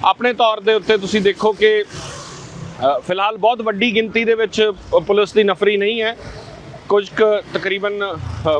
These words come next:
ਪੰਦਰਾਂ ਤੋਂ ਵੀਹ ਮੁਲਾਜ਼ਮ ਨੇ। ਚੰਡੀਗੜ੍ਹ ਪੁਲਿਸ ਦੀਆਂ ਗੱਡੀਆਂ ਜਿਹੜੀਆਂ ਉਹ, ਉਹ ਲਗਾਤਾਰ ਸੀਨੀਅਰ ਅਧਿਕਾਰੀ, ਅ, ਚਾਹੇ ਇਹ ਚੌਂਕ ਹੋਵੇ, ਵਾਈ ਪੀ ਐਸ ਚੌਂਕ ਹੋਵੇ ਜਾਂ ਫਿਰ ਉਸ ਤੋਂ ਅੱਗੇ, ਅ, ਜਿੰਨੇ ਵੀ ਸੈਕਸ਼ਨਸ ਜਿੱਥੋਂ ਚੰਡੀਗੜ੍ਹ ਦੀ ਐਂਟਰੀ ਹੈ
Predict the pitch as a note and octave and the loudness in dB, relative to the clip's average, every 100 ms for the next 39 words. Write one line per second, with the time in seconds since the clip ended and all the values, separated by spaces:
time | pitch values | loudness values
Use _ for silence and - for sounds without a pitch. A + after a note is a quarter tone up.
0 | - F#3 G3 A3 A3 G3 G#3+ G#3+ F#3+ F3 | -2 -2 0 0 0 -2 0 2 2 0
1 | G#3 G#3+ A#3 - - - - F#3+ G3 G#3+ | -4 -4 -6 -6 -14 -14 -2 0 2 0
2 | G#3 G#3 G#3 G3 A3 A3 G3 F3+ F#3+ G#3+ | 0 2 2 2 2 0 0 -2 0 0
3 | G#3+ G#3 D#3+ - F3+ E3+ F#3 G3+ G3+ G3 | 0 -6 -10 -10 -4 0 0 0 -4 -4
4 | F3+ - - - F3+ F#3+ G3+ G3+ F#3 G3 | -10 -14 -18 -4 0 2 0 -2 -2 0
5 | F#3+ G3 F#3+ G3+ G3+ G3+ F#3+ F#3 F#3+ G#3+ | 0 -2 -2 -2 -2 -8 -6 -2 0 2
6 | G#3 G#3 G#3+ F3+ F#3 G3 G3 - - - | 2 0 0 0 -4 -8 -10 -10 -8 -8
7 | - - D3+ D#3+ D#3 F#3+ G3+ G#3 G#3 G3 | -6 -4 -2 -2 -4 -6 -4 -4 -4 0
8 | G#3+ G#3+ G#3 G3 F#3+ G3 G3 G#3 F3+ F3 | 0 2 0 -2 0 2 2 2 2 0
9 | G3+ G3+ - G#3 G3 F3+ G3 F#3+ G#3 G3+ | 2 0 0 -6 -4 0 2 4 4 2
10 | G3 G3+ G3+ F#3 - G#3+ F3 F#3 G#3 G3 | 2 2 2 2 2 0 2 2 2 -2
11 | - - - - D3+ D#3+ D#3+ E3+ G3+ B3 | -10 -20 -20 0 2 2 0 -2 0 -2
12 | B3 G#3+ F#3 G#3 G#3 F3 F#3+ - G#3 G3 | -2 -4 0 0 0 0 0 2 0 0
13 | F#3+ G#3 G#3+ G3 G#3+ F#3+ F#3 A#3 A3+ C#3+ | -2 2 0 2 0 0 2 4 4 4